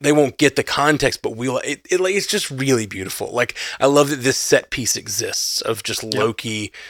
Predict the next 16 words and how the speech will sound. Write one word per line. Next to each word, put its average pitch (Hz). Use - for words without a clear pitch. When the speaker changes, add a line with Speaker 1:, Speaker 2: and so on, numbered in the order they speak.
Speaker 1:
that 135
we 143
all 123
know 110
and 104
love 98
sitting 120
there 104
holding 110
the 95
multiverse 101
together. 113
God, -
it's -
pretty. 101
<laughs> -